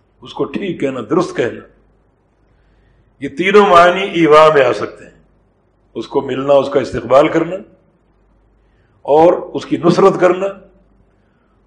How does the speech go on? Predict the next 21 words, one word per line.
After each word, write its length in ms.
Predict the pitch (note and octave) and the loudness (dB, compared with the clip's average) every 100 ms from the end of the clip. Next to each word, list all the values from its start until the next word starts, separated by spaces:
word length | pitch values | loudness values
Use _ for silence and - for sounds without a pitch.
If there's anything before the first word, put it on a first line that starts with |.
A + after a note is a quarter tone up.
| _ _ | _ _
اور 180 | D#3+ | -2
جو 340 | E3 - G3 A3+ | -2 4 6 8
بھی 140 | A#3 | 6
اس 100 | G3+ F3 | 2 2
کا 180 | F3+ | 2
عقیدہ 320 | D3 C#3+ D#3+ E3 | 2 0 0 0
یا 180 | D#3 | 0
مذہب 400 | C#3+ E3 F3+ F3 | 0 2 4 4
ہے 100 | C3+ | 4
اس 180 | D#3 E3 | 0 -2
کا 120 | E3 | 0
دفاع 300 | F3+ D#3 E3 A2 | 0 2 2 2
کرنا۔ 340 | A#2+ G#2 - _ _ _ _ _ _ _ _ _ _ _ _ _ _ _ _ _ _ _ _ _ _ _ _ _ _ _ _ _ _ _ _ _ _ | -2 -10 -14 _ _ _ _ _ _ _ _ _ _ _ _ _ _ _ _ _ _ _ _ _ _ _ _ _ _ _ _ _ _ _ _ _ _
محدثہ 800 | A2+ F#3+ G3 G3+ G#3 F3+ E3+ - | 0 4 6 6 6 6 2 2
دال 260 | D3 E3 F3 | 6 6 6
کے 120 | F3 | 2
کسرے 360 | E3+ F3+ F#3 F#3+ | 0 0 2 2
کے 120 | F3 | 0
ساتھ 360 | E3 E3 E3 - _ _ _ _ _ _ _ _ _ _ _ | -2 -4 -6 -20 _ _ _ _ _ _ _ _ _ _ _
بمعنی 460 | A#2+ C#3 D3 B2 | 0 4 4 2
بدعتی، 320 | F3 F3+ E3 | 2 4 2